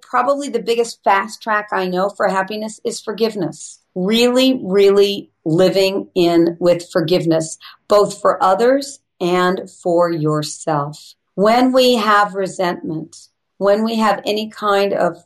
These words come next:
of old energy, of anger that we're holding on to, it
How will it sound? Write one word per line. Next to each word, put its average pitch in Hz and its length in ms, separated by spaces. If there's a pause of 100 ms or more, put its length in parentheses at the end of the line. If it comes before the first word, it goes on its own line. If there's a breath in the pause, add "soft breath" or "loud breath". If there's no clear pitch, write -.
(120)
of 165 260 (180)
old 220 500
energy, 190 560
of 160 180 (160)
anger 185 540 (280 soft breath)
that 190 100
we're 208 160
holding 220 380
on 185 280
to, 165 340 (280)
it 226 300